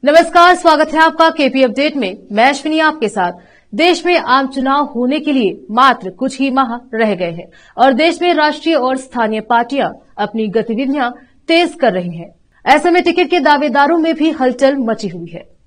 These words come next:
तो चलिए बीदर के लोकसभा क्षेत्र के इतिहास, गणित के साथ साथ जनता की मांग को भी देखते और समझते हैं। कर्नाटका में विधानसभा चुनाव में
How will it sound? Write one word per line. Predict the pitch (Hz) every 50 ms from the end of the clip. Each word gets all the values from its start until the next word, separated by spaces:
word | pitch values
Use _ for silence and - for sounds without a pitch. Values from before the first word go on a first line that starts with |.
| _ _ -
तो | 285
चलिए | 302 320 330 330 370 359
बीदर | 285 339 330 339 349
के | - 349 339
लोकसभा | 294 277 269 277 294 269 285 294 285
क्षेत्र | 285 - - 339 349 339 330
के | - 277 226 208
इतिहास, | 208 - 226 208 233 226 240 262 254 - - _ _ _ _
गणित | - 190 254 311 339 349 339
के | 330 339 311
साथ | 311 - 277 254 269 269
साथ | 269 277 233 180 180 - - _ _
जनता | 226 226 208 - 240 233
की | 233 233 240 233 208
मांग | 202 220 254 294 302
को | 302 294 294
भी | 269 240 220 214 226 - _ _ -
देखते | 175 180 247 262 254 - 302 285
और | 220 214 220 220 -
समझते | - - - 240 196 185 185 - - 175
हैं। | 165 165 160 - _ _ _ _ _ -
कर्नाटका | 311 302 302 311 311 302 320 370
में | 359 370 370
विधानसभा | 320 330 330 330 320 339 330 339 339 339
चुनाव | 339 311 285 294 294 311 320
में | 277 302 302